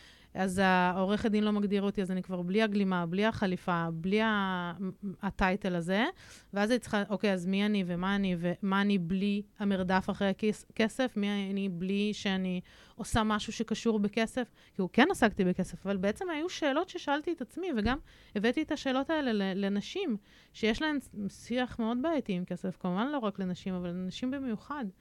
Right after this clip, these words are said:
הרגשתי שיש שם שיח מאוד לא בריא, ורציתי שאני אדבר על ה-, על כסף במקום של מהות, של באמת,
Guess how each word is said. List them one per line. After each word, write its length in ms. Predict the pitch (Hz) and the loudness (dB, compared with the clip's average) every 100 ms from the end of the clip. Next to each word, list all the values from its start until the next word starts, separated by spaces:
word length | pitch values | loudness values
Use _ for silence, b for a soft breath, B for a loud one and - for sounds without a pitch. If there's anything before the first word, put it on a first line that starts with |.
| - - - _ | -20 -20 -20 _
הרגשתי 340 | 190 202 220 294 | 0 0 0 0
שיש 180 | 240 | 0
שם 120 | 254 247 | 0 -4
שיח 300 | - 247 226 | -2 -2 -2
מאוד 200 | 196 214 | -4 -2
לא 60 | |
בריא, 300 | 196 196 302 254 | -4 -2 -2 0
ורציתי 440 | 190 185 226 311 | -2 -2 -4 -6
שאני 240 | - 220 185 | -4 -4 -2
אדבר 220 | 170 185 | -2 0
על 220 | 294 269 | 0 0
ה-, 140 | 196 175 _ _ _ - | -2 -6 _ _ _ -6
על 140 | 180 - | -6 -4
כסף 260 | 254 - | -4 -2
במקום 400 | 277 190 175 254 | -2 -2 -2 -6
של 200 | - 311 226 - - _ | -4 -6 -6 -12 -20 _
מהות, 380 | 190 196 359 - | 0 2 0 -2
של 140 | 220 | -6
באמת, 600 | 190 190 190 233 415 - | -2 0 0 0 -2 -6